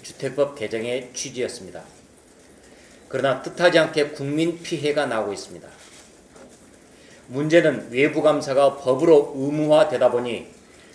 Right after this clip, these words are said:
공인회계사 비-, 회계사에 의한 회계 감사 비용이 다섯 배에서 열 배까지 폭등해버린 것입니다. 실례로 평촌의 사백사십 세대 한 아파트 단지의 경우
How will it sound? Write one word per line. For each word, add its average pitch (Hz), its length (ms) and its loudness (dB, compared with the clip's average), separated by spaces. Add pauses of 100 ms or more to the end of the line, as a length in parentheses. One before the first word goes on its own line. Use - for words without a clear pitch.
(220)
공인회계사 156 1000 0
비-, 139 140 -12 (140)
회계사에 143 460 0
의한 127 480 0 (260)
회계 156 320 0
감사 131 500 0
비용이 120 540 -8 (360)
다섯 151 360 -4
배에서 127 440 -4
열 156 260 0
배까지 139 460 -2
폭등해버린 123 760 -6
것입니다. 90 360 -16 (1500)
실례로 151 800 4
평촌의 170 600 -2
사백사십 147 840 -2
세대 131 220 0
한 143 260 -6
아파트 117 400 -6
단지의 113 320 -4
경우 101 320 -8